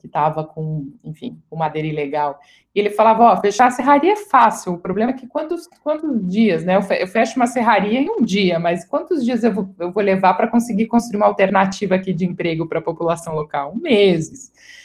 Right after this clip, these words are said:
Então, eu acho que a construção dessas alternativas, ela, ela precisa vir junto. Foi o que os outros governos não fizeram, não fizeram suficientemente, não deram atenção, é só papo.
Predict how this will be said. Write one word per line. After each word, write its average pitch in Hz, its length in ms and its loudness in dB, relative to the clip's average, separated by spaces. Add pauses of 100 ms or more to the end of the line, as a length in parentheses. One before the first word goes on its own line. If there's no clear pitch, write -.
(200)
Então, 202 280 2
eu 226 120 6
acho 226 200 4
que - 80 -2
a 226 40 0
construção 240 640 2
dessas 208 300 0
alternativas, 196 760 0
ela, 208 380 6
ela - 200 2
precisa 190 500 -2
vir 160 200 -2
junto. 185 380 -4
Foi - 140 2
o 233 80 0
que - 80 -2
os 190 100 -2
outros 180 240 -4
governos 160 480 0
não 190 160 4
fizeram, 165 800 0 (100)
não 170 220 -4
fizeram 170 360 0
suficientemente, 165 1080 -6
não 196 200 2
deram 185 220 4
atenção, 165 420 0
é 180 80 2
só 254 260 4
papo. 190 600 4